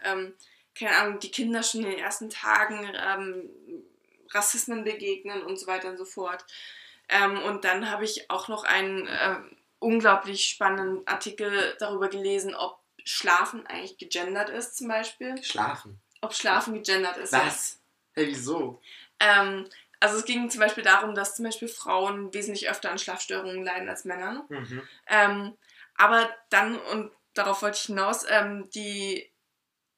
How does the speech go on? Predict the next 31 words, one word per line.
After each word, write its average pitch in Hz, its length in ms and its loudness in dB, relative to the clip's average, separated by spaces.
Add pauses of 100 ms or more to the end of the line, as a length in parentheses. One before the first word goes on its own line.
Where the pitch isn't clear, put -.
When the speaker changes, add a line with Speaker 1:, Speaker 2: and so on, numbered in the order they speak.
(140)
Speaker 1:
die 202 260 -2
Frau, 214 300 0
die 220 120 -2
das 214 140 0
Interview 208 360 -4
geführt 196 360 -4
hat, 202 160 -8
die 208 80 -4
hat 208 80 -6
so 226 80 -6
Fragen 226 340 -2
gestellt 226 360 -4
wie, 214 200 -12 (340)
ja, 233 240 8 (220)
gibt's - 240 -10
eigentlich 214 380 -2
Forschung 233 460 -2
darüber, 202 340 -2
was, 202 160 -4
keine 214 220 -4
Ahnung, 196 440 -2
ähm, 196 560 -2
wie 254 180 0
halt 214 160 2
intersexuelle 240 600 -2
Menschen 214 460 -2
oder, 190 540 2 (580)
ähm, 196 340 4
Transmenschen 214 720 0
zum 208 120 -10
Beispiel 185 540 -4